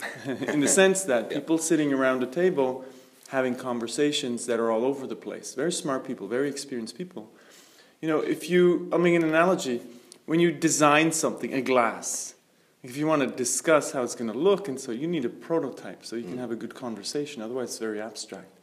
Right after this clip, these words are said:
Speaker 2: Mm-hmm.
Speaker 1: And in business, we don't have that very often when we talk about strategy, business models, value proposition.
Speaker 2: Mm-hmm.
Speaker 1: So for the business model canvas, our goal was simply to create this artifact that would allow entrepreneurs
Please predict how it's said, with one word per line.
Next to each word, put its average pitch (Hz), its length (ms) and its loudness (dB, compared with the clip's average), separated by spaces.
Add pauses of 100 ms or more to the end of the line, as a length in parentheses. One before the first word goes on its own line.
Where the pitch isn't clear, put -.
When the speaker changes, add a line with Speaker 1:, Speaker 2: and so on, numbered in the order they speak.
(160)
Speaker 2:
Mm-hmm. 78 220 -14
Speaker 1:
And 143 80 -4
in 139 100 0
business, 180 500 0
we 131 120 -8
don't 135 160 -4
have 135 240 -8
that 120 200 -6
very 110 200 -8
often 90 420 -14
when 113 100 -8
we 120 80 -6
talk 117 240 -8
about 95 220 -12
strategy, 120 800 -8
business 123 440 -6
models, 113 240 -10
value 113 320 -10
proposition. - 640 -14 (120)
Speaker 2:
Mm-hmm. - 180 -16 (420)
Speaker 1:
So 127 340 2
for 127 220 -2
the 107 100 -4
business 220 420 2
model 113 220 -2
canvas, 107 540 -10
our 156 180 4
goal 147 320 4
was 110 180 -4
simply 175 440 -2
to - 160 -12
create 143 340 0
this 165 180 0
artifact 127 720 -4 (420)
that - 180 -2
would 127 140 0
allow 113 560 2 (260)
entrepreneurs 131 800 -2